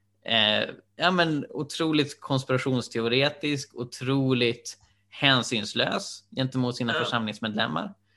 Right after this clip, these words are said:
Speaker 1: Eh, och, eh, ja, men en, en verklig fara för, för Kristi
Speaker 2: Ja.
Speaker 1: kropp och för, för allmänheten.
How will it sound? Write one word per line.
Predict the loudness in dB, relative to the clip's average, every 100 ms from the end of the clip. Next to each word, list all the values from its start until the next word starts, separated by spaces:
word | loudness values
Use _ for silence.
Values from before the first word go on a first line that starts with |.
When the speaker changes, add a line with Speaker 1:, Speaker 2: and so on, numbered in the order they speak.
| _ _ _ _ 0
Speaker 1:
Eh, | 4 4 2 0
och, | -2 -6 -8 -4
eh, | 0 2 2 -2 -4
ja, | 0 2
men | 4 2
en, | 2 2 4 2 -2
en | -2 -2 2
verklig | 2 0 -4 -6 -8 -16 -20 _ 2
fara | 4 4 4 0 -6
för, | -6 2 4 4 2 0
för | 0 2 0
Kristi | -2 -4
Speaker 2:
Ja. | -2
Speaker 1:
kropp | 0 0
och | -2
för, | -2 -4
för | 2
allmänheten. | 2 2 0 -2 -4 -4